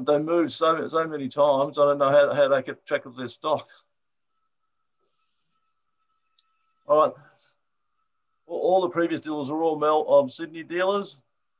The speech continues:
and now we come to a couple of Mel-, or a few Melbourne dealers.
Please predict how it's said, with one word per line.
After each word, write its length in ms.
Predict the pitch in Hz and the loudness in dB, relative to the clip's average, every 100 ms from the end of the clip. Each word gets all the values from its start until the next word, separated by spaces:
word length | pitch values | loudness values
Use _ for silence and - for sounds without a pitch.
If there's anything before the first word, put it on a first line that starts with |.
| _ | _
and 80 | 131 | -8
now 180 | 147 151 | -2 -2
we 80 | 143 | -2
come 220 | 147 139 | -2 -2
to 100 | 135 | -4
a 40 | |
couple 300 | 135 147 139 | -6 -6 -6
of 80 | 135 | -4
Mel-, 280 | 139 147 147 | 2 4 4
or 240 | 120 123 - _ | -2 -8 -8 _
a 40 | |
few 200 | _ 147 | _ -16
Melbourne 400 | 135 135 139 131 | -2 0 0 -2
dealers. 440 | 117 120 135 143 | -6 -8 -8 -10